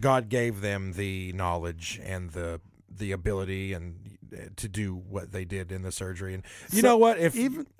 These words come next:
Speaker 2: yeah,
Speaker 1: you
Speaker 2: yeah,
Speaker 1: can make
Speaker 2: I
Speaker 1: it
Speaker 2: get
Speaker 1: fit
Speaker 2: that.
Speaker 1: any way you want if
Speaker 2: I
Speaker 1: you
Speaker 2: get
Speaker 1: really
Speaker 2: that,
Speaker 1: want to.
Speaker 2: but I will say this, and, and when, in my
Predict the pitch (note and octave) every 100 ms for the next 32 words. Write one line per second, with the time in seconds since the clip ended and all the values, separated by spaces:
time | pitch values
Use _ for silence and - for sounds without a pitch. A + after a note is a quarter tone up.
0 | - A3 B3+ B3+ - B3 C4 B3+ G3+ F3+
1 | - G3 F#3 E3 A#2 D3 F3 E3 D3+ C3
2 | B2+ A2+ A2+ A2 C#4 G3 F#3 G#2+ D3 D3+
3 | E3+ G#2 A3 G#3+ G#3 C#4 C4 G#3 G#3+ F3
4 | C#3 D3+ D3+ - F3+ G3 G3 F#3 F3 E3
5 | E3+ F#3 F#3 _ _ _ - F3+ F3+ G3+
6 | G3+ F#3